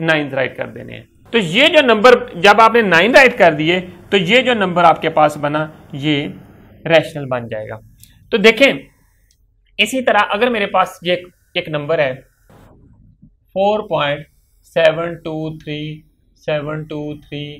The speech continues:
सेवन टू थ्री, तो and so on, ये कंटिन्यू हो रहा है। अब यहाँ पर मैं क्या करूँगा, ये three numbers repeat कर रहे हैं, तो इसको convert करने के लिए क्या किया जाएगा, seven two three as many times this is repeating,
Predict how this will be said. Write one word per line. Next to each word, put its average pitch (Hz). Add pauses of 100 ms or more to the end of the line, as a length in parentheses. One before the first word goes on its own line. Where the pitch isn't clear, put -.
(280)
सेवन 147
टू 147
थ्री, 139 (340)
तो 208 (380)
and 180
so 170
on, 151
ये 170
कंटिन्यू 139
हो 113
रहा 107
है। - (400)
अब 220
यहाँ 220
पर 226
मैं 175
क्या 165
करूँगा, 117 (380)
ये 160 (1600)
three 208
numbers 208
repeat 190
कर 175
रहे 160
हैं, 160 (380)
तो 180
इसको 175
convert 190
करने 190
के 185
लिए 185
क्या 185
किया 180
जाएगा, 175 (320)
seven 170 (100)
two 165 (140)
three 156 (640)
as 226
many 208 (100)
times 170
this 175
is 170
repeating, 170